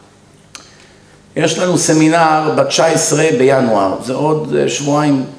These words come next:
פלוס, במלון, אה, בנתניה פה. הרב יגאל כהן, גם כן אחד מהדרשנים החזקים וצדיק, תלמיד חכם, למדנו ביחד בישיבה במונסי לפני מעל עשרים שנה.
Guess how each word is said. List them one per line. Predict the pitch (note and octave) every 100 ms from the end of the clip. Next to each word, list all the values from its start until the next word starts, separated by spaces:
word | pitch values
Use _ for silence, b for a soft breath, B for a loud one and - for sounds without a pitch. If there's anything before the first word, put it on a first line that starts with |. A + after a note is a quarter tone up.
| - -
פלוס, | D3+ D3+ - - - - -
במלון, | - C#3+ C#3+ D#3 D3+
אה, | C#3+ C#3 C3+
בנתניה | C#3 C#3 C3+ C#3 C3 A2+
פה. | - A#2 - - -
הרב | D3 D3 D3+
יגאל | D3+ D3 C3
כהן, | - D#3+ E3 D#3 - - - b b b b b _
גם | B2+ C#3+
כן | C#3 C#3
אחד | B2+ C#3+ C3+
מהדרשנים | C3+ B2 - - C3+ C3+
החזקים | B2+ A#2+ A#2 A#2 D3 D3 C#3+
וצדיק, | A#2+ - A2+ C#3+ D3 - -
תלמיד | A2+ A#2 B2
חכם, | A2+ - C#3+ D3 C3+ - -
למדנו | - B2 C#3 C#3
ביחד | B2 C#3 D3 A#2
בישיבה | C3 B2 A#2 A#2+ D3
במונסי | B2 C3+ D3+ C#3+ -
לפני | G2+ C#3 C#3
מעל | C3 C#3
עשרים | C#3 C#3 C#3+
שנה. | C3 D3+